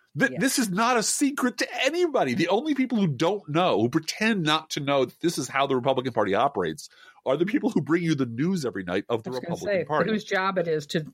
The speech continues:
Speaker 2: tell
Speaker 1: Yeah.
Speaker 2: you what the Republican Party is. Yep.
Speaker 1: Yep.
Speaker 2: Yep.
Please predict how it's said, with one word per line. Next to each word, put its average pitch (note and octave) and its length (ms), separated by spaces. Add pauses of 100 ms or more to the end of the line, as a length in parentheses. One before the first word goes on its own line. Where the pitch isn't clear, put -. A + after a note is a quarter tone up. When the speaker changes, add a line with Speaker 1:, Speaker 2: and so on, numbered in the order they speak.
Speaker 2:
tell F#3+ 280
Speaker 1:
Yeah. E3+ 80
Speaker 2:
you D#3 100
what D3+ 140
the D#3 80
Republican D#3 440
Party D3+ 360
is. D3+ 260
Yep. E3+ 240 (200)
Speaker 1:
Yep. G#2+ 140
Speaker 2:
Yep. F3 280